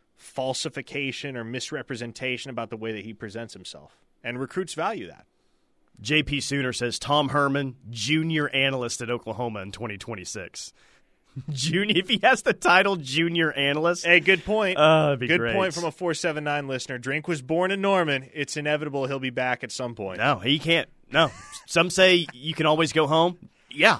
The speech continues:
Speaker 2: everyone except Drink. He ain't allowed back here.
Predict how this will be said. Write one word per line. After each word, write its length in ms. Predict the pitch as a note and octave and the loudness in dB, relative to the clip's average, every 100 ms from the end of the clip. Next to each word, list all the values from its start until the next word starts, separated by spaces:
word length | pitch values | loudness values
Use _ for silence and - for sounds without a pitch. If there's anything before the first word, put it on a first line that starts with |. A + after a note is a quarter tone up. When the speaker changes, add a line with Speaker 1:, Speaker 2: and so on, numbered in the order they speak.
| - | 0
Speaker 2:
everyone 280 | E3 E3 E3 | 0 2 0
except 260 | - E3 | 0 -2
Drink. 400 | B2+ E3 A2+ - _ _ _ _ _ _ | 0 -2 -2 -6 _ _ _ _ _ _
He 100 | C#3 | 0
ain't 80 | D#3+ | 2
allowed 280 | C3+ D3 B2 | 4 4 4
back 180 | G#2 - | 0 -4
here. 300 | B2 G2 | -4 -4